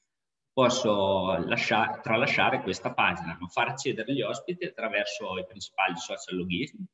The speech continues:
Facebook, Instagram e LinkedIn, S M S o email. La pagina di backend.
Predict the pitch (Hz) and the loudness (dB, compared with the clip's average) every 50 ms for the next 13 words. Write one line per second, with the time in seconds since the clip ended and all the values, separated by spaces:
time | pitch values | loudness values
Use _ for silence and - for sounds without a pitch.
0 | _ _ _ _ _ 98 101 104 104 104 101 92 85 - 92 98 95 - - - | _ _ _ _ _ 0 2 2 2 0 -4 -8 -6 -4 -4 -4 -4 -6 -8 -8
1 | 87 87 85 85 87 85 82 80 82 87 85 87 107 113 135 170 196 165 - _ | -8 -6 -4 -4 -4 -4 -4 -4 -4 -4 -4 -4 -6 -4 -4 -6 -6 -8 -12 _
2 | _ _ _ _ _ - 110 110 - - 139 135 139 131 104 101 113 - - - | _ _ _ _ _ -6 -4 -4 0 2 2 2 2 2 2 0 0 -2 -4 -2
3 | 220 202 - - - 127 117 95 87 85 78 76 73 73 - 85 - - _ _ | -2 -4 -4 -4 -4 -2 0 0 0 -2 -4 -6 -8 -10 -12 -16 -20 -20 _ _
4 | _ _ _ _ _ _ _ _ _ _ _ _ _ _ _ _ _ _ _ _ | _ _ _ _ _ _ _ _ _ _ _ _ _ _ _ _ _ _ _ _
5 | _ _ _ _ - - - - - - - - - _ _ _ _ _ _ _ | _ _ _ _ -6 -6 -6 -8 -10 -14 -18 -20 -20 _ _ _ _ _ _ _
6 | - - - _ _ _ _ _ _ - - - _ _ _ _ _ _ _ _ | -20 -20 -20 _ _ _ _ _ _ -20 -20 -20 _ _ _ _ _ _ _ _
7 | - 110 110 - 135 131 131 127 127 127 123 127 127 117 113 110 101 95 98 95 | -2 0 2 4 6 6 6 6 6 4 4 4 6 6 6 4 4 2 0 -2
8 | 107 101 - 104 - - 180 165 151 113 104 95 87 - - - - - - | -2 0 0 0 2 2 4 4 4 2 0 -2 -4 -8 -10 -12 -14 -18 -20